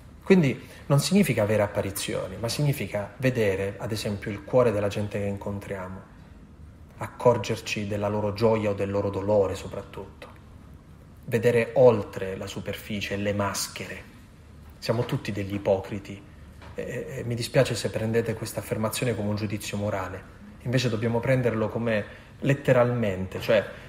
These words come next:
tutti indossiamo delle maschere, chi per un motivo, chi per un altro. A volte la vita ci ha, ci ha messo addosso una maschera. La preghiera ti fa vedere oltre la maschera,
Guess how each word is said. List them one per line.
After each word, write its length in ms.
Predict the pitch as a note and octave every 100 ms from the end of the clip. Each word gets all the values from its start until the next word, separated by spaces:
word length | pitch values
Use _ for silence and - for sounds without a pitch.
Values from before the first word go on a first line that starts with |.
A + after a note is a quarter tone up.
| - -
tutti 320 | - C#3 - F#2+
indossiamo 460 | F#2+ G2 G2+ F#2+
delle 200 | F#2 F#2+
maschere, 680 | F#2+ F2+ - - F#2+ - -
chi 180 | - B2+
per 160 | B2
un 100 | A2
motivo, 380 | A2 A2 B2+ A2+
chi 140 | G2 G#2+
per 160 | G#2
un 100 | G2+
altro. 500 | F#2 F2 F2 - - - - - -
A 100 | A#2+
volte 460 | A#2+ C3+ B2 A#2+
la 100 | A2+
vita 360 | A2+ D#3 A#2 G2
ci 120 | -
ha, 200 | G2+ G2+
ci 100 | -
ha 20 | A2
messo 300 | A#2 - G#2+
addosso 380 | A2 A2 -
una 100 | G2+
maschera. 580 | G2+ F#2 F2+ - F#2 F2 - - - - - - - -
La 100 | C3+
preghiera 420 | D3+ C3+ B2+ G2+
ti 120 | A2
fa 100 | A2
vedere 260 | A2+ B2 A2+
oltre 320 | A2 G#2 G2
la 80 | F#2+
maschera, 500 | F2+ F2 - -